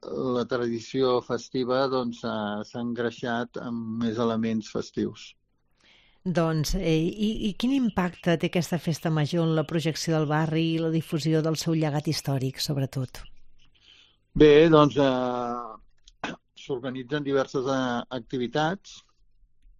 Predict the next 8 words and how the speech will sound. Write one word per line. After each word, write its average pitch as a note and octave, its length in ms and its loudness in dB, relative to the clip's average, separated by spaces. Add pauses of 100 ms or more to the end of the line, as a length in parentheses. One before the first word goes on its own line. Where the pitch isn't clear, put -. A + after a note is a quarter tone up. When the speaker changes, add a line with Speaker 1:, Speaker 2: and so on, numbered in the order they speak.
(160)
Speaker 1:
des A#2 320 -4
d'elles B2 480 2
les A2+ 320 -2
festives, D3 640 -4
concretament, A#2 800 -6 (440)
i D3+ 140 2
després A#2+ 440 0
de, C3+ 120 0